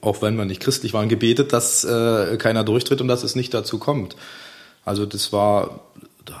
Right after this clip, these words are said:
rennt alles haarscharf und, äh, zum Glück, äh, haben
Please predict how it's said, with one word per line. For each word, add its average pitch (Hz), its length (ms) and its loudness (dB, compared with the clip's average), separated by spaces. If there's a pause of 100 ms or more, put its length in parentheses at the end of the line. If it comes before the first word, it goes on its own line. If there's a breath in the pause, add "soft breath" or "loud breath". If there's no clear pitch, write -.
rennt 110 180 -2
alles 117 220 0
haarscharf 113 640 4
und, 120 520 -4
äh, - 140 -12 (220)
zum 117 220 0
Glück, 135 200 0
äh, 107 60 0
haben 113 760 0